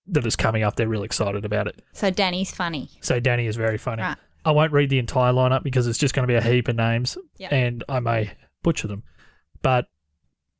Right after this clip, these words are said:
Speaker 1: the M C is Vanessa Conlon. It's Thursday the fifth of March. Doors are at seven thirty. It's twenty dollars once again.
Speaker 2: Cool.
Speaker 1: I will not be performing.
Speaker 2: So
Speaker 1: But
Speaker 2: you
Speaker 1: Ja-,
Speaker 2: should
Speaker 1: Ja-,
Speaker 2: definitely go. <laughs>
Speaker 1: but Jason, formerly of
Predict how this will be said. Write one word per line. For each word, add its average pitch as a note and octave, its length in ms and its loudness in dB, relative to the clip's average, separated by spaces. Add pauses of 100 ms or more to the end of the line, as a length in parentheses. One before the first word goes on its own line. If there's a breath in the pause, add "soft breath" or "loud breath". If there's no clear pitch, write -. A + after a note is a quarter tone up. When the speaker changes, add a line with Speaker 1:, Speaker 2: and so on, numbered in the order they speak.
Speaker 1:
the C#3+ 160 6
M C3+ 120 4
C B2+ 440 2
is B2+ 280 0
Vanessa A#2 360 -2
Conlon. B2 500 -2
It's - 240 -4
Thursday D3 560 2
the A#2 80 2
fifth - 280 -2
of A#2+ 120 -4
March. A2 420 -4
Doors A#2 280 0
are - 60 -2
at - 100 -8
seven A2 340 -4
thirty. - 580 -8
It's - 140 -10
twenty A#2 300 -2
dollars G#2 320 -6
once A2+ 180 -6
again. C#3+ 320 0 (280)
Speaker 2:
Cool. - 160 -2
Speaker 1:
I D3+ 80 4
will C#3 120 4
not C3+ 140 2
be C3 100 0
performing. D3+ 480 -2 (560 soft breath)
Speaker 2:
So B3 260 2
Speaker 1:
But D3+ 160 0
Speaker 2:
you B3+ 100 4
Speaker 1:
Ja-, C#3+ 80 6
Speaker 2:
should A#3+ 100 4
Speaker 1:
Ja-, A#3+ 160 2
Speaker 2:
definitely G#3+ 340 0
go. A3+ 220 2 (280)
<laughs> - 220 -10
Speaker 1:
but C#3 160 0
Jason, C#3 460 2 (160)
formerly B2 580 2
of A#2 460 2